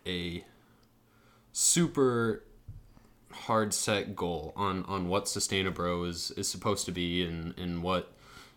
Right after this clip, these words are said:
it needs to be. Um, and, you know, I think that's something I can figure out, um, but it's gonna take a lot of, I guess, contemplation and, and things along those lines. But kinda where I see it going right now is just being a platform where,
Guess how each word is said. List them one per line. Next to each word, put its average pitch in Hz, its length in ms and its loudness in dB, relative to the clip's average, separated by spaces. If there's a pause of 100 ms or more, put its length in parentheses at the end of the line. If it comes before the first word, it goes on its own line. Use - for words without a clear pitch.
(100)
it 98 140 0
needs 95 320 0
to 180 60 -2
be. 202 240 2 (160)
Um, 104 340 0
and, 135 180 4
you 170 60 6
know, 165 100 6
I 160 60 6
think - 180 2
that's - 160 2
something 131 240 2
I 95 80 0
can 90 160 -2
figure 95 360 2
out, 107 340 2 (320)
um, 85 360 -6
but 95 300 0
it's 92 160 -4
gonna 123 200 2
take 101 260 2
a 95 40 0
lot 90 220 2
of, 85 160 -4 (440)
I 104 40 -4
guess, 101 160 2
contemplation 95 840 0
and, 87 260 -2
and 95 180 -6
things 98 280 -4
along 87 240 -2
those 95 260 -2
lines. 87 260 -6
But 98 360 -2 (640)
kinda 202 160 8
where 175 120 10
I 113 40 8
see 120 200 6
it 98 60 4
going 110 320 2
right 95 140 0
now 101 260 2
is 95 120 0
just - 260 -2
being 101 280 4
a - 60 -4
platform 107 640 2
where, 95 420 2